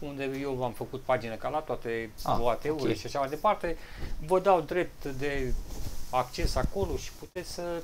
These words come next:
Speaker 1: puteți să dezvoltați acolo, put-, că și acum emisiunea asta se transmite pe, pe pagina asta.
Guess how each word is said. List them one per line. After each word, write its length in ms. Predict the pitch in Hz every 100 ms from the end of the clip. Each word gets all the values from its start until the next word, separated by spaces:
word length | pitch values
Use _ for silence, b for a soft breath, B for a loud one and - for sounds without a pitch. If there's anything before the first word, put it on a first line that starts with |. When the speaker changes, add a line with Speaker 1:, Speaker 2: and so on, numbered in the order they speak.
| -
Speaker 1:
puteți 260 | 156 170
să 280 | - 180 180 - 180
dezvoltați 480 | 170 170 190 190 -
acolo, 280 | 135 151 151
put-, 240 | 151 147 - _ _
că 80 | 135
și 120 | -
acum 400 | 156 - 135 113 - - -
emisiunea 440 | 120 120 - 135
asta 200 | 143 165
se 100 | 147
transmite 480 | - 160 190 202 -
pe, 460 | - 104 107 107 -
pe 60 | 113
pagina 440 | - 104 104 101
asta. 280 | 104 -